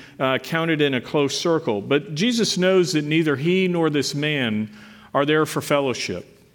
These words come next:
They are there to be the main course.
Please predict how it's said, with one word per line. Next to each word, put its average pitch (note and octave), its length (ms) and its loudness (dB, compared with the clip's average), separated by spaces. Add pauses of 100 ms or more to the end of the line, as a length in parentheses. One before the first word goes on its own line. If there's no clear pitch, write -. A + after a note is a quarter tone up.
(280)
They D3+ 400 2
are D#3+ 140 4
there E3 260 4
to D#3 80 0
be C#3+ 160 2
the C#3 80 0
main C#3+ 320 -2
course. B2 680 -4